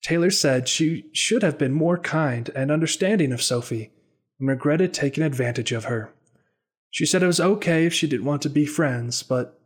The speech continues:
Taylor hoped that Sophie could forgive her. Sophie took her hand and said it was okay.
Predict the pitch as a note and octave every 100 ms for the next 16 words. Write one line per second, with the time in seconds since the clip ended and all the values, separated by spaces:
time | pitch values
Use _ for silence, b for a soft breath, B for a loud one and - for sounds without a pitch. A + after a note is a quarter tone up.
0 | _ - E3+ E3 - - D3+ - - B2+
1 | B2 - D3 C#3+ A#2+ - B2+ C3 A#2+ C3
2 | - A#2 - _ _ _ _ _ _ _
3 | _ _ _ _ _ - C3+ C#3 E3 E3+
4 | F3 - A#2+ A#2 A2 C3+ - F3+ E3+ E3+
5 | D#3+ - F3 D3 A#2 -